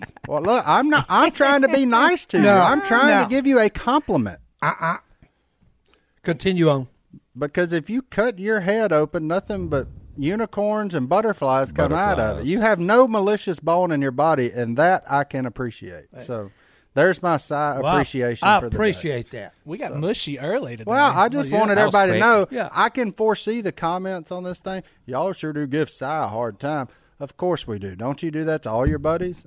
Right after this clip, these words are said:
Speaker 2: Oh.
Speaker 1: Uh, whoa, careful.
Speaker 2: <laughs>
Speaker 1: And, and then he breaks the mic.
Speaker 2: No, no,
Speaker 4: That's
Speaker 2: I got,
Speaker 4: why
Speaker 2: I
Speaker 4: they
Speaker 2: got
Speaker 4: put me
Speaker 2: excited.
Speaker 4: next to him,
Speaker 1: I
Speaker 4: to
Speaker 1: mean,
Speaker 4: fix
Speaker 1: God.
Speaker 2: I got
Speaker 4: anything he
Speaker 2: excited.
Speaker 4: breaks.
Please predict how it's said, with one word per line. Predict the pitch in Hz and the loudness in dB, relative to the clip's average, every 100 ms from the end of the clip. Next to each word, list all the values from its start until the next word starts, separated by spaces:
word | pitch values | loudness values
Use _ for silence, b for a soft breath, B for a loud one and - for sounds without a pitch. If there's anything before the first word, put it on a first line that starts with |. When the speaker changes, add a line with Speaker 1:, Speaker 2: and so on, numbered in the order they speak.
| - | -2
Speaker 2:
Oh. | 151 | -2
Speaker 1:
Uh, | |
whoa, | 156 160 190 | 2 2 2
careful. | - 180 196 - 120 | 2 2 2 -2 -2
Speaker 2:
<laughs> | 233 - | -2 -2
Speaker 1:
And, | - 285 | -4 -4
and | 135 | -2
then | 147 175 | -2 -2
he | |
breaks | 143 147 165 - | 2 2 2 -2
the | 151 | -6
mic. | 165 180 | -2 0
Speaker 2:
No, | 214 | 2
no, | 196 | 4
Speaker 4:
That's | 190 | 4
Speaker 2:
I | 208 | 4
got, | |
Speaker 4:
why | 220 | 4
Speaker 2:
I | 202 | 4
Speaker 4:
they | |
Speaker 2:
got | 226 220 | 6 4
Speaker 4:
put | 180 | 4
me | |
Speaker 2:
excited. | 185 240 226 | 2 2 0
Speaker 4:
next | 175 | -4
to | 139 | -10
him, | 120 139 | -14 -14
Speaker 1:
I | 143 | -8
Speaker 4:
to | 143 | -6
Speaker 1:
mean, | 131 | -4
Speaker 4:
fix | 185 | -2
Speaker 1:
God. | 156 | -2
Speaker 2:
I | |
got | 190 220 | 2 2
Speaker 4:
anything | 196 165 | 0 -2
he | |
Speaker 2:
excited. | 220 175 | -4 -2
Speaker 4:
breaks. | 151 135 - | -6 -10 -16